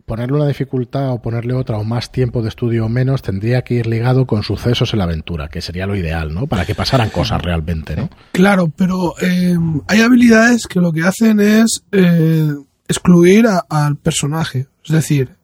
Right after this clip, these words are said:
Speaker 1: Ujú.
Speaker 2: tú dejas un personaje buscando libros mientras los demás se van a investigar
Speaker 1: Sí.
Speaker 2: o van a hacer otras cosas y se puede dar el caso de que ese personaje quede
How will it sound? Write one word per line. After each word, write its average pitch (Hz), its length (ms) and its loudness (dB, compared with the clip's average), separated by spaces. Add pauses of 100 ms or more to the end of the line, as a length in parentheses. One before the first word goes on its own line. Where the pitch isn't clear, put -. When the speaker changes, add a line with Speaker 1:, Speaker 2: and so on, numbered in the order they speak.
(160)
Speaker 1:
Ujú. 92 180 -12
Speaker 2:
tú 156 140 0
dejas 185 240 2
un 185 100 0
personaje 196 500 0
buscando 185 440 2
libros 220 320 6
mientras 156 280 0
los 151 140 -2
demás 147 320 -2
se 202 100 0
van 208 640 2 (140)
a 139 240 0
investigar 143 680 0
Speaker 1:
Sí. 208 60 4
Speaker 2:
o 151 140 4
van 160 140 0
a 175 40 0
hacer 180 180 0
otras 180 220 0
cosas 220 300 2 (440)
y 165 240 4
se 147 160 -2
puede 147 200 2
dar 180 140 4
el 190 160 4
caso 208 320 2
de 156 240 2
que 139 380 -4
ese 147 200 -2
personaje 175 540 0
quede 156 460 0